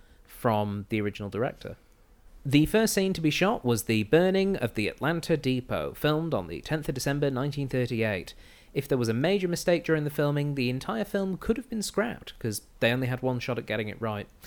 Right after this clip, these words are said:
They burned many old sets that needed to be cleared from the studio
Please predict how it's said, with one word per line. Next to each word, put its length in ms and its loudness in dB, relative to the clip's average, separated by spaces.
They 160 6
burned 480 4
many 340 0
old 260 0
sets 360 0
that 100 -4
needed 200 -2
to 100 -10
be 80 -4
cleared 320 0
from 100 -10
the 60 -4
studio 380 -2